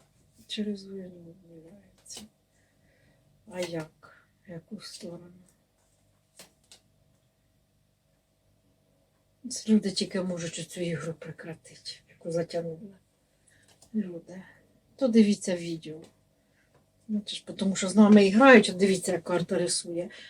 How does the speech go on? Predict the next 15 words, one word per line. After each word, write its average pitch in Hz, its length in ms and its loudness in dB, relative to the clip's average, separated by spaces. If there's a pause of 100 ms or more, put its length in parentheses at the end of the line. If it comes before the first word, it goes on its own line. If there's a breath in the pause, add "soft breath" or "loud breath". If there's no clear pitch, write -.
(100)
От 196 180 -2
він 208 180 12
грає 190 360 6
пентаклями, 220 640 6
і 208 40 2
там 214 200 10
карта 208 340 6
безконечності, 196 920 -2
восьмерки. 185 640 -2 (300 loud breath)
А 220 100 10
в 226 80 12
нього 262 300 12
ззаді 262 320 8
хвіст 185 360 -2
лисиці. 185 680 -6